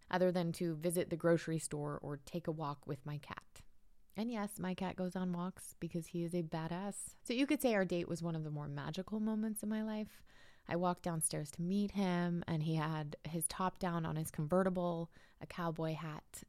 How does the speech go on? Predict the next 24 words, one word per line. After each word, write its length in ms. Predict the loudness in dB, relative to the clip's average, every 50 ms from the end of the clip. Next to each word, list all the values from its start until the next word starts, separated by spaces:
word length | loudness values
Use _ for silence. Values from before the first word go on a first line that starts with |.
| -14 -6
and 280 | -4 -2 -2 -2 -2 -4
flashed 380 | -4 -4 -4 -4 -4 -6 -6 -6
a 80 | -6 -4
gorgeous 380 | 0 0 0 0 0 -2 -2
smile 400 | -2 -2 -2 -2 -2 -4 -4 -4 -2
with 300 | -2 -2 -2 -2 -4 -2
dimples. 500 | -2 0 0 -2 -2 -4 -6 -6 -8 -10 -12 -14 -16 -18 -20 -18 -18 -18 -18 -20 -10 -6
What 100 | -4 -4
a 80 | -4 -4
dick. 380 | -4 -8 -10 -12 -14 -18 -20 -20 -20 -20 -20 -20 -4 -2
<laughs> 80 | -2 -2 0 -2 -4 -4 -6 -10 -12 -14 -14 -12 -10 -10 -10 -10 -12 -14 -8
He 140 | -2 0 2
knew 120 | 4 4
the 80 | 4 2
power 380 | 2 2 2 2 2 0 -2 -4 -4
behind 260 | -2 0 2 2 2
those 160 | 0 -2 -4 -8
dimples. 440 | -10 -12 -12 -14 -14 -16 -18 -20 -10 -6
Hmm? 100 | -4 -4 -4 -6 -10 -18 -20 -20 -20 -20 -6 -2
We 140 | 2 2 4
drove 260 | 6 6 6 6 4
to 100 | 2 0
the 80 | 0 0
beach 420 | 0 0 0 -2 -4 -6 -8 -8